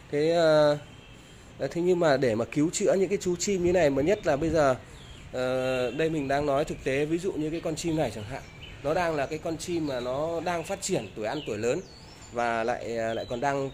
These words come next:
thay lông nữa. Thế nên mà chúng ta chỉ cho ăn có cái cám không thôi mà thì thực tế là sẽ không đủ chất. Khi đó thì chúng ta nuôi cái chú chim lên ấy thì nó sẽ chậm thay lông, nó sẽ chậm hót.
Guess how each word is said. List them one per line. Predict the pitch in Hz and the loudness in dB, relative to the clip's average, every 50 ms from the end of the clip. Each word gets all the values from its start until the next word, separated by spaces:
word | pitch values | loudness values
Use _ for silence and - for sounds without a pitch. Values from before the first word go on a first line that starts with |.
| - - - | -10 -14 -4
thay | - 165 160 | 0 2 2
lông | 156 175 165 156 151 | 4 2 2 0 0
nữa. | 147 123 147 175 - - - - - - - - | -2 -2 -4 -6 -8 -12 -16 -16 -16 -10 -4 0
Thế | 190 | 2
nên | 202 202 190 175 | 4 6 6 6
mà | 170 160 143 | 6 4 4
chúng | - - 147 160 156 | 4 2 -2 0 2
ta | 185 175 | 2 2
chỉ | 156 - 107 98 | 2 0 -2 -2
cho | - 156 143 | 0 0 0
ăn | 156 160 160 143 | 2 0 0 0
có | - 151 151 156 | 2 2 2 2
cái | 151 185 165 | 0 -2 -2
cám | - 160 143 135 143 170 175 - | 0 2 2 2 2 0 2 2
không | 185 170 160 | 2 2 2
thôi | 156 160 151 | 0 0 0
mà | 147 135 120 117 - - - - - - | 2 0 0 0 -2 -8 -20 -20 -12 -6
thì | - 131 | -6 -4
thực | 113 - 127 - - | -4 -4 -6 -4 -2
tế | 131 131 143 | 0 0 0
là | 170 160 151 120 117 | 0 0 0 0 -2
sẽ | 110 - - - - | -2 -4 -6 -6 -4
không | - 180 160 156 | -6 -6 -4 -2
đủ | 147 104 87 - | -4 -4 0 2
chất. | - 220 226 - - - - - - - - - - - | 2 2 0 0 -6 -18 -18 -18 -18 -18 -18 -18 -6 -2
Khi | 165 156 151 | 0 0 2
đó | 139 139 143 156 | 2 2 2 0
thì | 170 151 120 | -2 -4 -4
chúng | 135 135 | -4 -2
ta | 131 147 143 | 0 0 2
nuôi | 151 156 156 147 139 | 4 4 4 4 2
cái | 139 151 151 | 2 -2 -2
chú | - 147 143 | -2 -2 -2
chim | 143 - 185 170 156 151 | 0 0 2 2 2 4
lên | 160 151 139 143 | 2 2 2 0
ấy | 143 - | 0 0
thì | 151 120 | 0 0
nó | 120 127 | 0 0
sẽ | - - 117 - - | 0 0 -2 0 4
chậm | - - - - - 120 | 4 4 4 4 0 -2
thay | 160 156 160 | 0 2 4
lông, | 180 175 156 151 - - - - - - - - | 4 4 4 0 -6 -12 -18 -18 -18 -18 -10 -8
nó | - 151 | -6 -2
sẽ | - 139 139 | 0 0 2
chậm | 156 - - - - | 2 2 0 0 0
hót. | 147 180 220 220 | 2 4 4 4